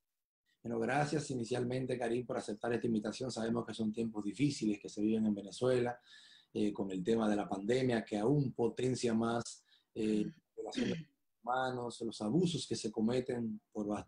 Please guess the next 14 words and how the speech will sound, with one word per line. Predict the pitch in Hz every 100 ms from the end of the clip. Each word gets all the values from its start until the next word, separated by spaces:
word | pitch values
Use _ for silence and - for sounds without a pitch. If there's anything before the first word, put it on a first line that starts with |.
| -
por | 107
bastantes | 95 - 131 117 -
años | 123 120 113
en |
ese | 110 131
país. | 127 156 147 151 - - - - -
Y | 135
nos | 139
gustaría | 139 143 151
iniciar | 185 170 156 156
esta | 151 147
conversación | 139 131 127 110 - 127
contigo | 113 113 107 127 117
preguntándote, | 117 110 107 110 113 104 95 - 107